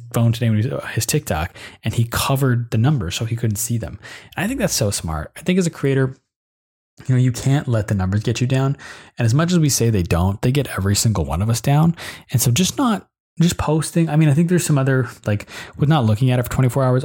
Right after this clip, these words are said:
obviously, like, there's some things where it's like, you should be replying to the comments on your video and all these things. But, like, I think at the end of the day, like,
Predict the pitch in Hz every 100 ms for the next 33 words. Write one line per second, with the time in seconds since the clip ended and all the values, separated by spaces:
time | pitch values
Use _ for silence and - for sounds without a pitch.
0 | - 113 120 117 127 110 107 101 135 170
1 | 135 131 120 117 110 - 117 113 104 123
2 | 110 107 123 - 123 123 120 101 117 120
3 | 120 120 113 104 104 101 - 110 113 113
4 | 98 - - - - - 143 190 175 147
5 | 131 117 113 117 104